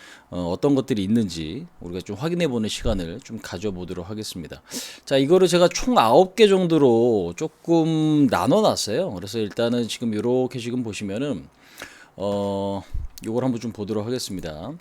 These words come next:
테마 형성 시 체크 포인트, 주식 테마 형성 시 긍정적으로 작용할 수 있는 것들, 요렇게 지금 돼 있습니다. 자, 아홉, 아홉 가지 내용이 어떤 것들이 있는지 한번 좀 보도록 하겠습니다.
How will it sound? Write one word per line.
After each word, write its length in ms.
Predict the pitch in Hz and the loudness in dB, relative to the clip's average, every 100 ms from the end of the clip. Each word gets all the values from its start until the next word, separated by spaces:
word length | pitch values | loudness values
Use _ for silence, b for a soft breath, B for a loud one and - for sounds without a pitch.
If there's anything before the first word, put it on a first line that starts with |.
| B B B B B B _ - | B B B B B B _ 8
테마 360 | - 190 185 | 8 10 6
형성 440 | 190 185 180 180 165 | 6 2 0 0 -2
시 340 | - 185 202 | -4 -4 -2
체크 240 | - - - | 6 6 6
포인트, 680 | 175 135 - - - 80 76 | 0 -2 -4 0 0 0 -8
주식 300 | - 143 - | -8 -8 -2
테마 220 | 175 165 | 0 2
형성 280 | 170 165 160 | 0 -2 -4
시 120 | 160 | -8
긍정적으로 840 | - 135 156 185 185 170 156 160 156 | -2 0 4 2 2 0 2 0 0
작용할 460 | - - 139 190 | 4 4 4 0
수 140 | 185 151 | -2 -2
있는 160 | 117 | -2
것들, 680 | 92 - - 101 90 82 76 | -4 -8 -6 -4 -4 -6 -8
요렇게 260 | 98 120 101 | -8 -8 -8
지금 260 | 107 98 | -8 -8
돼 120 | 85 | -6
있습니다. 480 | 87 85 80 71 - _ B B B | -8 -8 -14 -16 -18 _ B B B
자, 220 | 127 - - | -4 -4 -2
아홉, 360 | 120 139 139 - | 2 2 0 -2
아홉 220 | 120 143 151 | 4 4 4
가지 260 | 170 156 | 0 2
내용이 220 | 131 131 | 2 2
어떤 280 | 123 104 147 | 0 0 -2
것들이 260 | 135 120 104 | -2 -4 -6
있는지 420 | 92 85 120 101 | -6 -6 -6 -6
한번 240 | 92 113 | -6 -10
좀 160 | - 101 | -8 -12
보도록 380 | - 107 98 110 | -10 -8 -6 -6
하겠습니다. 500 | 123 - 85 - | -8 -10 -12 -14